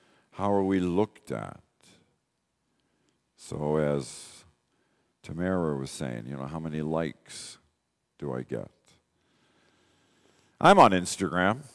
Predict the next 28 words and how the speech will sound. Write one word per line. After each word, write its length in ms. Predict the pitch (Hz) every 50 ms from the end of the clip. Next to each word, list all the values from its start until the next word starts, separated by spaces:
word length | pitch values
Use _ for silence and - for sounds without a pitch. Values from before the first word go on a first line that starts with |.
| - - -
I 80 | - 90
hardly 320 | 117 131 131 113 107 104
ever 160 | 98 95 87 87
use 300 | 87 82 82 82 80 110
it, 100 | 120 -
but 140 | 131 117
I 140 | 127 127 135
interest, 360 | 139 139 - - 127 - -
I 260 | 92 65 78 98 98 101
follow 500 | - - 123 120 120 120 120 98 80 65
some 220 | - - 95 80
people 380 | - - 80 73 - 76 73 76
who, 220 | 78 76 78 87
and 100 | 98 101
I 80 | 101 104
like 220 | 101 104 104 -
to 100 | - 104
see 240 | 92 - - 87 85
their, 320 | 78 78 78 73 76 80 - _ _ _ _ _ _ _ _
what's 200 | - 82 82 -
going 320 | - - 90 78 71 71 69
on. 360 | 65 64 69 80 92 101 110 - _ _ _ _ _ _ _ _ _ _ _ _ _ _ _ _ _ _ _ _ _ _ _ -
So 200 | - - 90 82
I, 180 | 82 90 - -
I 200 | - 87 92 92
am 140 | 85 78 78
on 220 | 82 90 92 69
it. 160 | 55 55 -